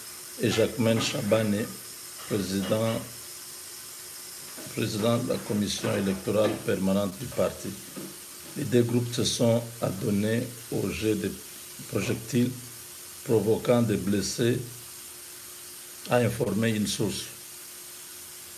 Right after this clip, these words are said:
Victor Wakwenda et Jacquemain Chabane,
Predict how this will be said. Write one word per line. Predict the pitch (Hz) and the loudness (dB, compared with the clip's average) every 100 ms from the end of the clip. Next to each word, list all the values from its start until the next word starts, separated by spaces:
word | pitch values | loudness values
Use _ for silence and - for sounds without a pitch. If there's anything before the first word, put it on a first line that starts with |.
| - - | -14 -6
Victor | 101 104 - 123 | -4 -2 6 6
Wakwenda | 113 113 - 117 113 110 117 - - - - - - - - | 8 6 4 4 4 6 4 2 -6 -14 -14 -14 -14 -4 0
et | |
Jacquemain | 107 107 120 117 | 2 4 4 2
Chabane, | 120 107 117 110 | 2 4 4 4